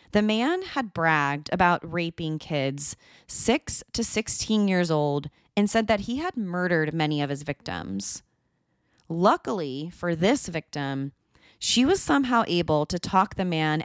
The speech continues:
out of killing her. So after about two hours of torturing and raping her, he decided to let her go. And as soon as she got back to her apartment,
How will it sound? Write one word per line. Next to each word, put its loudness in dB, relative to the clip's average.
out 4
of -4
killing -10
her. -14
So 2
after 2
about 2
two 0
hours 0
of -8
torturing 0
and 0
raping 0
her, 0
he 0
decided 2
to -2
let 2
her -4
go. -4
And 2
as -2
soon 0
as 2
she -4
got 0
back 2
to -2
her 2
apartment, -2